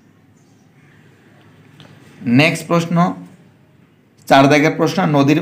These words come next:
উচ্চ গতিতে, নদীর উচ্চ গতিতে কি ধরনের কাজ সম্পাদন হয় বা সম্পন্ন হয়। তো দেখো, এর answer হবে page number তিনে আছে। এর answer হবে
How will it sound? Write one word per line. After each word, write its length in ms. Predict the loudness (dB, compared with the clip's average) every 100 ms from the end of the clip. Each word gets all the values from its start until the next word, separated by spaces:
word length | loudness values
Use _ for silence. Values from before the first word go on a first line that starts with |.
| 0
উচ্চ 320 | -2 -2 -4
গতিতে, 880 | -4 -2 -4 -6 -10 -20 -6 -4 -2 -2
নদীর 320 | -2 0 0
উচ্চ 320 | -2 -4 -4
গতিতে 380 | -2 0 -2 -6
কি 460 | -6 -6 -4 -4 -6 -14 -20 -16 -4
ধরনের 320 | 0 2 0 -2
কাজ 240 | 2 2 2
সম্পাদন 680 | -6 -2 -2 0 -2 0 0
হয় 240 | 0 0 0
বা 160 | 0
সম্পন্ন 560 | 0 0 0 2 0 2 0
হয়। 260 | 0 -2 -6 -20 -20 -20 _ _
তো 80 | -4
দেখো, 220 | -2 -2
এর 240 | -4 -4 -4
answer 360 | 0 2 2 2
হবে 220 | 2 2 -2 -6 -18 -20 _ _ -6
page 180 | -2 0
number 340 | 0 0 2 2 0 -12 -20 _
তিনে 280 | -2 0 0
আছে। 360 | 0 -4 -12 -14 -16 _ _ _ -20 -20 -20 -20 -20 _ _ -20 _ _ _ _ -4
এর 160 | -2 -2
answer 380 | 0 0 0 0
হবে 160 | 2